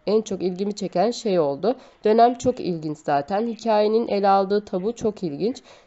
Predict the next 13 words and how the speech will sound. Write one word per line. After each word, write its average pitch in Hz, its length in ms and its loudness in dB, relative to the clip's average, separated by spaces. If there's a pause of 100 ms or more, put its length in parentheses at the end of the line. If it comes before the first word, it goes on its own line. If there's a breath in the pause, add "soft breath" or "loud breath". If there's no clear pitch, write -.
Türkiye'de 277 440 2
tabular 233 380 2
üzerinden 208 500 0
insanlara 202 580 0
karşı 180 360 -4
çok 233 240 -6
ciddi 214 400 -6
linç 208 260 -6
kampanyaları 160 760 -2
yapılıyor. 156 520 -2 (280 loud breath)
O 214 120 4
linç 269 240 0
ko-, 202 280 0